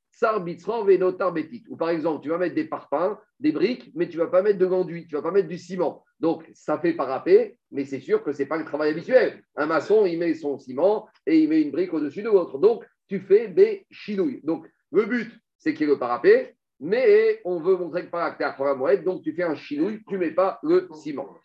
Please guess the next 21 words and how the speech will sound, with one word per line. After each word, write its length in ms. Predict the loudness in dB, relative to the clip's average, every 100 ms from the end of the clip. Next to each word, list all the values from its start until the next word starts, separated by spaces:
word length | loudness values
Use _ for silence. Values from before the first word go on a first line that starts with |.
| _ _ 2
On 80 | 4
continue. 460 | 0 0 -6 -8 _
Shafin 360 | -2 0 0 0
et 40 |
Azdakin 440 | -2 0 0 -4 -2
Magino, 400 | -2 -2 0 0
ta 120 | 0
Magino, 280 | -4 -2 -2
on 60 |
a 60 | -2
dit 140 | -4
que 40 | -10
tu 120 | -4
peux 360 | 6 6 4 -8 _
boucher 420 | -14 -12 -4 0
les 140 | 2 0
fentes, 320 | 0 0 0
faire 160 | -6 -6
ton 140 | -8
joint 180 | -4 -2
d'étanchéité, 840 | -2 -4 -6 -6 -4 2 2 2